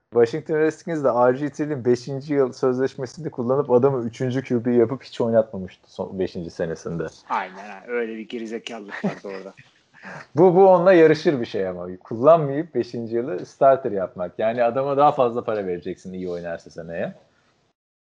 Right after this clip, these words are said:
Speaker 2: Hı hı. Abi, kesinlikle büyük, e, saçma sapan bir hareket bu oldu. Ve fakat Nick Foles'un kariyerine bir bakıyorsun abi. Philadelphia'da dev bir sezon geçiriyor.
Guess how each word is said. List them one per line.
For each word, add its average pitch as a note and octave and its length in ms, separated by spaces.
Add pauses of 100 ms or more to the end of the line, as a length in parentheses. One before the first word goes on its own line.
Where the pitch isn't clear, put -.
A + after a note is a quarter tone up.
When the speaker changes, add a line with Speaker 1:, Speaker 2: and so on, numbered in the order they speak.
(200)
Speaker 2:
Hı G#3+ 40
hı. G3+ 300 (760)
Abi, G2 280
kesinlikle E3+ 680
büyük, E3+ 440
e, C3+ 80 (880)
saçma - 380
sapan C3 300
bir A#2+ 40
hareket A2+ 320
bu C3+ 100
oldu. C#3+ 280 (160)
Ve B2+ 320
fakat C#3+ 360 (500)
Nick D#3 280
Foles'un F3 560 (420)
kariyerine E3+ 480
bir D3+ 100
bakıyorsun C3 400
abi. G#2 120
Philadelphia'da E3 760
dev G3+ 220
bir F3 60
sezon D#3 380
geçiriyor. B2 500